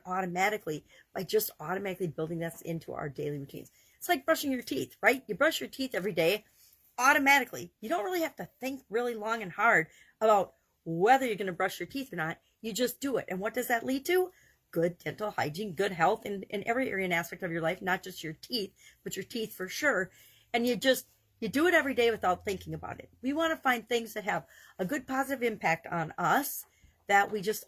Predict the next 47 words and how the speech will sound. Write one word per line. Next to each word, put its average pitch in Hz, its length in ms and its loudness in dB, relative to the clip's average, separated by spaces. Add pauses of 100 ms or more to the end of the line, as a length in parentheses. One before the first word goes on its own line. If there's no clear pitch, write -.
automatically 208 640 -6
do 180 220 -6
every 160 220 -6
day, 165 340 -4
and 165 100 -6
we 160 120 -4
don't 160 320 -4
have 175 160 -10
to 165 80 -10
think 151 320 -10
long 143 180 -6
and 147 100 -12
hard - 220 -12
about - 240 -20
them. - 120 -20 (360)
So 269 100 -2
if 262 80 0
you've 311 140 6
got 392 180 10
a 349 60 0
single 262 260 -2
daily 202 300 0
action 175 300 0
or 208 80 -4
some 214 320 -4
that 214 140 -6
you 220 140 -8
do, 202 380 -2 (240)
share 302 260 0
in 349 60 2
the 349 80 -2
comments 302 320 0
below 240 240 0
so 254 140 -8
we 226 60 -4
can 208 140 -6
help 185 220 0
one 208 120 -4
another 190 280 -4
and 165 120 -4
learn 180 160 -4
from 185 160 -8
one 165 120 -4
another. 160 480 0 (400)
Uh, 175 180 -4
I 220 180 8
have 247 360 2